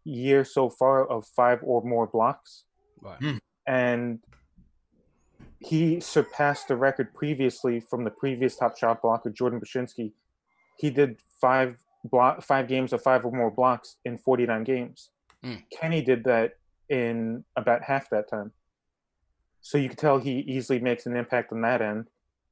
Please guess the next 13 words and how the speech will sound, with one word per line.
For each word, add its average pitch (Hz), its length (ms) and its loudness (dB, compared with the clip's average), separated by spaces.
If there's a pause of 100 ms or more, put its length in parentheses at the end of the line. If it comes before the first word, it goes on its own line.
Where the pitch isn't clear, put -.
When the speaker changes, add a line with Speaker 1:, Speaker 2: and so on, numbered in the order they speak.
(160)
Speaker 1:
And, 110 540 -4
I 131 40 -4
mean, 127 200 -2
his 123 380 0 (160)
defensive 131 520 0
impact, 127 500 -2
his 107 100 -6
shot 120 280 2
blocking, 120 460 0 (800)
the 135 100 4
last 123 300 4
game, 127 480 0 (100)
um, 113 440 0